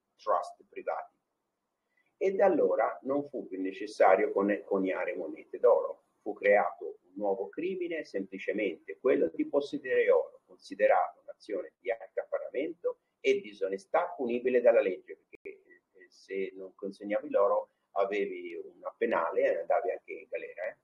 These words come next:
L'aumento dell'inflazione fu indicata come abbastanza certa. La legge del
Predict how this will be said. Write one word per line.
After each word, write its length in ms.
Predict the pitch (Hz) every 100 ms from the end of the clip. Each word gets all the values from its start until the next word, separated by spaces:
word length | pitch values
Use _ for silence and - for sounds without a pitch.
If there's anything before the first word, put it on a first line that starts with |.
| _ _ _ _ _ _
L'aumento 520 | 113 127 160 156 -
dell'inflazione 840 | 101 98 101 - 123 - 214 208 160
fu 180 | - 117
indicata 580 | 113 113 - - - 95
come 220 | 95 92
abbastanza 560 | - 90 - 95 -
certa. 480 | 98 95 82 - _ _
La 80 | 90
legge 460 | 107 107 - _ _
del 100 | _